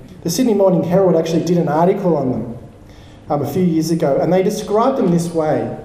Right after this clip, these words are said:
They said, "They're experts at unconditional love. Alcoholic mums, runaway kids, petty thieves.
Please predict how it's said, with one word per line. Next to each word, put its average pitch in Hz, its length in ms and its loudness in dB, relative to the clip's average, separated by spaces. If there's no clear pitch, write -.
They 135 100 0
said, 131 420 -6
"They're 175 160 4
experts 202 560 0
at 170 100 -2
unconditional 156 840 0
love. 117 440 -4
Alcoholic 180 680 2
mums, 185 680 -2
runaway 185 520 2
kids, - 680 -4
petty 226 400 2
thieves. 220 680 0